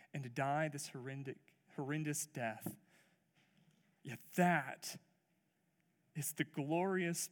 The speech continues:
power of God. But there's a result that comes to this. It's through this message that the power of God is displayed.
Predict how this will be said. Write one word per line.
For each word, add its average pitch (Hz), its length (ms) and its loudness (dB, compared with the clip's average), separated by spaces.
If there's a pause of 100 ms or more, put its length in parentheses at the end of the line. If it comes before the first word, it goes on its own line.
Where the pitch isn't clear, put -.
power 123 440 2
of 120 220 -12
God. 104 460 -8 (2250)
But 185 100 6
there's 233 180 8
a 226 60 4
result 220 380 4
that - 80 -10
comes 156 260 0
to - 100 -8
this. - 420 -6 (840)
It's 190 240 6
through 254 520 2
this 214 260 2
message 139 720 0 (160)
that 170 140 10
the 185 60 6
power 196 380 12
of 165 140 2
God 165 260 10
is 156 140 4
displayed. 139 720 4